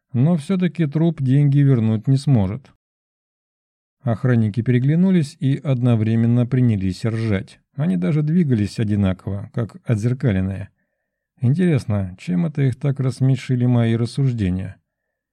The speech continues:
Триста лет назад было проще. Маги не ржали, а сразу убегали от меня. «Что тут смешного?» — холодно спросил я. «А ты что ж, Белов, забыл, что ли?» —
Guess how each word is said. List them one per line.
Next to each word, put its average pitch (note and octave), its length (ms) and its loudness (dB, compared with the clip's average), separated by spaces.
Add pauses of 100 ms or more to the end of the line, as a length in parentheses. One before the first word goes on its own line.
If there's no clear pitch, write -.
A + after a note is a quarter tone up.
(440)
Триста D#3+ 340 -4
лет D3+ 200 -2
назад C#3+ 320 2
было C#3 220 2
проще. B2 580 -2 (100)
Маги A#2 400 2
не C3 180 4
ржали, A2 540 0 (200)
а D#3 120 -6
сразу C#3+ 400 0
убегали B2+ 480 2
от F#2+ 160 -4
меня. G2 340 -4 (1400)
«Что - 300 -8
тут D#3 160 -2
смешного?» — D3 800 2 (520)
холодно A#2 480 0
спросил C3+ 460 -2
я. G#2+ 320 0 (1120)
«А B2+ 200 0
ты F3+ 120 2
что F3 260 0
ж, A#2 100 2
Белов, D3+ 340 4
забыл, F3+ 400 0
что - 240 0
ли?» — G2+ 160 -4